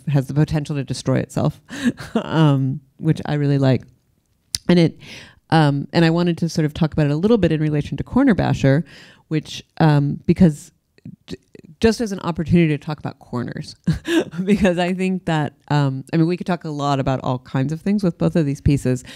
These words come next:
but I thought it was an opportunity to talk about corners because it, it, the, you have found corners to be sort of powerful, interesting sites and have activated them and worked with them, um,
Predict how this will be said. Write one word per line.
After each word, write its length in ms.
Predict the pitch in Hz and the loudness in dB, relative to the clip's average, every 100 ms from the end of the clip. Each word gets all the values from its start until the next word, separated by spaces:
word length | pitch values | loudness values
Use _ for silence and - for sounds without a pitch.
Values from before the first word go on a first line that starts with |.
| - - | -20 -6
but 100 | 143 | 0
I 80 | 151 | 0
thought 180 | 160 156 | 2 0
it 80 | - | 0
was 140 | 143 | -2
an 60 | 139 | 0
opportunity 360 | - - 143 | -2 0 -2
to 60 | 135 | -2
talk 100 | 160 | -6
about 200 | 139 - | -6 -6
corners 380 | - 240 208 170 | 0 2 2 0
because 440 | 156 160 147 - - - _ | -2 -2 -2 -4 -20 -20 _
it, 160 | 156 | -2
it, 260 | 156 - 151 | -2 -2 -2
the, 240 | 151 151 - _ _ _ _ _ _ - - - | 0 0 -2 _ _ _ _ _ _ -20 -18 -12
you 280 | - 185 202 | 2 6 6
have 140 | 190 - | 4 0
found 260 | 147 143 | -2 -2
corners 480 | 139 156 143 131 139 | -4 -4 -2 -4 -6
to 100 | - | -6
be 360 | 147 139 139 147 _ _ _ _ | -4 -4 -4 -8 _ _ _ _
sort 200 | - - | -16 -14
of 100 | 151 - - - | -14 -18 -20 -12
powerful, 520 | - 143 135 - 143 | -4 -2 -2 -4 -6
interesting 760 | 151 143 139 131 131 127 127 143 _ | -4 -2 -4 -6 -6 -6 -6 -10 _
sites 680 | - - 127 - - - - - - | -14 -4 -2 -2 -8 -14 -14 -12 -6
and 360 | 147 131 131 - | -2 -2 -4 -6
have 240 | 147 143 - _ | -6 -6 -12 _
activated 540 | 135 131 - 139 131 123 | -4 -4 -4 -6 -4 -4
them 120 | 131 | -4
and 160 | - 131 | -4 -4
worked 220 | 139 - | -4 -4
with 160 | 143 - | -4 0
them, 300 | 135 131 131 - - _ _ - | 0 0 -4 -14 -20 _ _ -8
um, 320 | 139 131 123 | -6 -6 -8